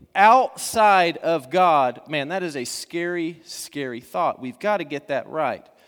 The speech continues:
However, we've also got to understand that he's leading to the life of something now, and sin is leading to the death of something now as well.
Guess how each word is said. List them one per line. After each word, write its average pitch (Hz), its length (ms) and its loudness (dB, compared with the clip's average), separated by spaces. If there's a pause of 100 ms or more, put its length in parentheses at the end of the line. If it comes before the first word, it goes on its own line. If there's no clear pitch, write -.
(180)
However, 170 540 -2 (260)
we've 147 160 -10
also 180 380 -2
got 151 240 -2
to 151 140 -12
understand 135 680 -10 (320)
that 127 400 0
he's 123 320 -10
leading 180 380 -8
to 165 120 -16
the 139 140 -8
life 123 300 -4
of 117 120 -16
something 110 440 -14
now, 98 460 -14 (420)
and 117 160 -12
sin 147 340 -8
is 110 240 -12
leading 113 440 -10 (320)
to 120 100 -16
the 104 100 -12
death 95 400 -12 (240)
of 101 140 -20
something 92 440 -18 (240)
now 76 380 -20 (260)
as - 160 -20
well. 67 300 -20